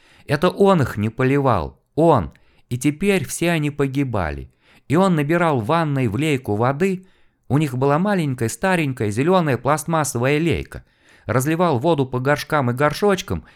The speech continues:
большим и маленьким. Сухая почва мгновенно всё впитывала, и тут же снова шёл в ванную за новой порцией живительной влаги. И так всё поливал, поливал, поливал.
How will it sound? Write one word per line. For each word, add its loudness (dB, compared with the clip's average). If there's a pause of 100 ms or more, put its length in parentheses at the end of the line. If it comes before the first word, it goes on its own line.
(100)
большим 0
и 0
маленьким. -4 (320)
Сухая 0
почва 0
мгновенно 0
всё -2
впитывала, -6 (240)
и -4
тут 2
же 0
снова 0
шёл -2
в -4
ванную 2
за 2
новой 2
порцией 0
живительной -2
влаги. -8 (680)
И -4
так 0
всё -4
поливал, -2
поливал, -2
поливал. -4